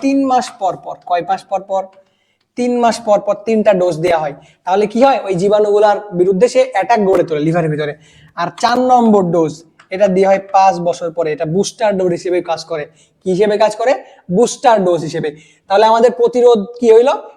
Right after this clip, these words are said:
পেন্টাভ্যালেন্ট ভ্যাকসিন চারটা ডোজ থাকবে, তিনটা তিন মাস পর পর অন্তর অন্তর দিতে হবে, নয় মাসের ভিতরে, এবং একটা পাঁচ বছর পরে বুস্টার ডোজ হিসেবে দিব। তাহলে কি হবে? তার কোনো জন্ডিস হওয়ার সম্ভাবনা খুবই কম বা হবেই না বলতে গেলে। জন্ডিসের ভিতরে হেপাটাইটিস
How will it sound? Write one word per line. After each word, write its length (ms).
পেন্টাভ্যালেন্ট 720
ভ্যাকসিন 540
চারটা 420
ডোজ 280
থাকবে, 300
তিনটা 640
তিন 200
মাস 180
পর 220
পর 160
অন্তর 240
অন্তর 140
দিতে 200
হবে, 160
নয় 100
মাসের 240
ভিতরে, 220
এবং 220
একটা 240
পাঁচ 400
বছর 340
পরে 160
বুস্টার 380
ডোজ 140
হিসেবে 200
দিব। 240
তাহলে 200
কি 100
হবে? 180
তার 200
কোনো 120
জন্ডিস 320
হওয়ার 140
সম্ভাবনা 340
খুবই 260
কম 200
বা 140
হবেই 220
না 140
বলতে 220
গেলে। 140
জন্ডিসের 440
ভিতরে 300
হেপাটাইটিস 500